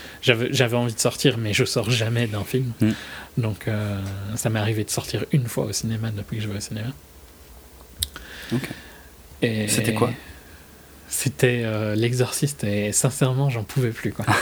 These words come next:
Speaker 2: <laughs>
Speaker 1: Mais c'est, c'est pas une question de qualité, hein, c'est une question,
Speaker 2: Oui, oui,
Speaker 1: euh,
Speaker 2: j'ai compris. Mais,
Speaker 1: je
Speaker 2: euh,
Speaker 1: ne tenais plus.
Speaker 2: d'accord. Je peux faire
Speaker 1: C'était quand il l'avait ressorti, euh.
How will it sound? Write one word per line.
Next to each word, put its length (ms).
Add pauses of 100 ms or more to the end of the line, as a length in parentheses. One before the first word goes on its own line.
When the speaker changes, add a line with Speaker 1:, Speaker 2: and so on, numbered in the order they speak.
(160)
Speaker 2:
<laughs> 360
Speaker 1:
Mais 100
c'est, 200 (100)
c'est 140
pas 160
une 100
question 260
de 400
qualité, 380
hein, 120
c'est 160
une 80
question, 360
Speaker 2:
Oui, 120
oui, 140
Speaker 1:
euh, 100
Speaker 2:
j'ai 60
compris. 320 (680)
Mais, 280
Speaker 1:
je 80
Speaker 2:
euh, 40
Speaker 1:
ne 80
tenais 240
plus. 200 (160)
Speaker 2:
d'accord. 320 (260)
Je 100
peux 100
faire 220
Speaker 1:
C'était 240
quand 160
il 160
l'avait 180
ressorti, 560
euh. 60